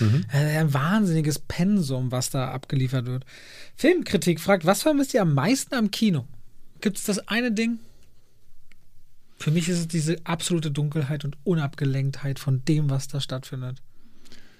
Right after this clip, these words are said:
Speaker 1: Nee, ich muss auch sagen, es gibt, glaub ich, nicht eine Sache, die ich benennen kann, warum mir Kino besonders gefällt. Es, es hat, glaub ich, eher mit diesem Gefühl zu tun,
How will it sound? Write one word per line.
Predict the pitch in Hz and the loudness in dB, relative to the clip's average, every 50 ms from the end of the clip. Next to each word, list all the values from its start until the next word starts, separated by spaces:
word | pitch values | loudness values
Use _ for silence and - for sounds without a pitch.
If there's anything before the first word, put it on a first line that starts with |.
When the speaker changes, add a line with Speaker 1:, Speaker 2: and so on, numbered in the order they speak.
| - - - - - - - - - - - | -16 -14 -14 -14 -16 -20 -20 -20 -20 -6 0
Speaker 1:
Nee, | 104 101 104 104 104 107 | 2 4 6 6 6 4
ich | 113 110 - - | 2 0 0 2
muss | - 123 123 | 2 2 4
auch | 151 131 | 2 2
sagen, | 110 120 117 113 120 123 | 4 4 4 4 4 2
es | 117 107 - | 0 0 0
gibt, | - 110 - | 0 -2 2
glaub | - 123 117 117 | 2 2 2 4
ich, | 110 - - - | 0 0 2 2
nicht | 113 120 120 123 - - - | 2 2 2 0 -4 -2 2
eine | 127 117 107 | 2 4 4
Sache, | 110 117 - - | 4 4 2 4
die | 113 110 | 4 4
ich | 107 104 - | 2 2 2
benennen | - 104 101 101 104 117 127 131 | 2 4 4 4 4 4 2 2
kann, | - 113 113 107 107 107 104 104 | 2 2 4 4 4 4 2 2
warum | 104 107 104 101 104 110 107 | 2 2 4 4 6 4 4
mir | 107 104 | 4 2
Kino | - - 120 110 110 98 | 2 0 2 4 4 4
besonders | 101 98 107 107 107 107 104 - | 4 4 4 4 4 2 2 0
gefällt. | 110 95 - - 107 110 120 117 | -2 -2 2 2 2 2 2 2
Es, | - - - | -2 -4 -4
es | 117 107 - - - | -4 -2 -2 -2 2
hat, | 104 110 110 - | 2 2 2 4
glaub | - 117 110 107 | 2 2 2 2
ich, | 104 - - | 0 -2 0
eher | 113 113 127 | 2 4 4
mit | 131 131 120 - | 4 2 2 0
diesem | 117 107 113 110 | 0 2 2 2
Gefühl | 104 107 - - - 120 120 123 120 - | 2 2 0 0 2 2 2 2 2 0
zu | - - 113 | -2 -2 -2
tun, | - - 110 107 107 110 107 107 107 107 107 | 0 2 2 4 4 4 4 4 4 2 0